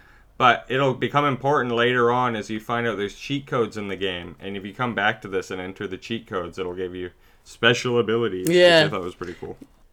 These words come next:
Speaker 2: I, I never unlocked any of those. Like, I didn't get that far 'cause, um, asshole X took the, um, 'cause I, I, when I had access to the Xbox, uh,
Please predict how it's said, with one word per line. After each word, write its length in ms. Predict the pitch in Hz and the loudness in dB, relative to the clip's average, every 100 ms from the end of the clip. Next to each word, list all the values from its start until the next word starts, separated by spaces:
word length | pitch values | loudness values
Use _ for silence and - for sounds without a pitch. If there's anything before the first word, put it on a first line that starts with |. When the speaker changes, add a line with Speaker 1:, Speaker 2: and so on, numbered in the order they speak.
| _ _ | _ _
Speaker 2:
I, 340 | 165 190 160 | 6 8 10
I 40 | 185 | 8
never 320 | 196 190 175 | 8 8 8
unlocked 400 | 170 170 151 151 | 8 8 6 8
any 240 | 156 151 | 8 8
of 80 | 143 | 6
those. 400 | 147 139 139 147 | 6 6 6 4
Like, 240 | 151 143 107 | 4 4 6
I 160 | 151 | 6
didn't 200 | 156 147 | 8 6
get 100 | 143 | 6
that 180 | 147 139 | 4 2
far 260 | - 139 143 | 2 2 2
'cause, 300 | 143 139 - | 0 -2 4
um, 380 | 143 135 127 - | 4 4 -2 -2
asshole 440 | - 156 147 143 - | 0 0 2 2 4
X 320 | 143 - - | 2 0 -2
took 280 | - - - | -2 -2 0
the, 360 | 151 147 143 | 0 2 4
um, 360 | 139 131 123 147 - - - - - - | 2 2 -4 -8 -12 -14 -14 -18 -20 -10
'cause 100 | - | 4
I, 180 | 185 170 | 8 8
I, 460 | - 175 175 160 - _ | 10 10 10 6 -4 _
when 280 | 180 202 185 | 4 8 8
I 120 | 175 | 8
had 220 | 175 175 165 | 8 8 8
access 360 | 120 - 165 | 6 4 2
to 120 | - | 2
the 220 | 160 151 151 | 4 4 6
Xbox, 640 | - - - 120 - - - | 6 4 0 -2 -2 -8 -4
uh, 380 | - 151 147 135 | 4 8 10 8